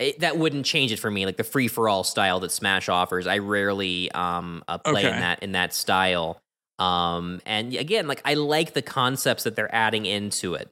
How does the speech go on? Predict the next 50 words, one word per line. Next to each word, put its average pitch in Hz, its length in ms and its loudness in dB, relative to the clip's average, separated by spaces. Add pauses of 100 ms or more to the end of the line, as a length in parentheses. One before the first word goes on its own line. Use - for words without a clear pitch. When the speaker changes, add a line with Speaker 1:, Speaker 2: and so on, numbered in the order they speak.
Speaker 1:
Um, 87 240 -2
I 95 80 2
love 98 320 2
the 104 140 0
idea 95 360 0
of 90 80 -2
having 92 280 0
different 92 320 -6
role-based 95 720 2
characters 87 580 0
that - 180 0
can 87 240 -4
synergize 98 680 2
well 87 260 2
with 92 120 0
each 85 160 -4
other 82 180 -2
and 85 140 -4
the 87 80 -4
ability 87 320 0
to 82 80 -6
customize 87 560 -2
your 82 80 -2
character 82 420 0
and 85 120 -2
give 90 140 0
it 90 60 4
a 80 60 0
little 87 200 0
bit 87 220 -4
more 87 160 0
of 85 80 0
a 82 60 -2
personal 87 460 0
touch. - 560 -6 (440)
Um, 90 300 0
it's 101 220 -4
just 104 300 0
the 117 80 -2
game 120 360 2
feel 110 360 0
is - 100 -2
so, 107 300 2
so, 98 340 0
so 98 240 2
important 92 400 -2
in 87 80 -4
a 85 60 -6
fighting 90 340 0
game, 87 280 -6